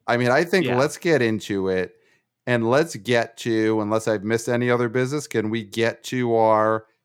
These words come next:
Speaker 1: top five predictions for the weekend? And let's give our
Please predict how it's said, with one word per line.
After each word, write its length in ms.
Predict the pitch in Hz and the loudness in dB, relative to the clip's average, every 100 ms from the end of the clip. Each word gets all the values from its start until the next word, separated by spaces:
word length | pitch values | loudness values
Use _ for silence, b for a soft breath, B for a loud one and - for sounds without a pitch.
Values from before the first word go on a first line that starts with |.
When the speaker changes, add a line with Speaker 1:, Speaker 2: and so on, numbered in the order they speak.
| _ - | _ -6
Speaker 1:
top 340 | - 120 - | 0 0 0
five 440 | - 110 110 110 | 0 2 2 -2
predictions 680 | - 104 107 107 - 117 117 | -6 -4 -4 -4 -6 -6 -6
for 220 | - 110 107 | -6 -4 -4
the 100 | 101 | -4
weekend? 600 | 110 113 131 127 139 143 | -6 -6 -4 -2 -2 -6
And 420 | 120 117 110 110 b b b 104 | -2 0 0 -4 b b b -2
let's 340 | 120 139 131 | 4 4 2
give 380 | 117 143 143 127 | -2 2 4 4
our 480 | 127 123 117 113 | 4 4 4 2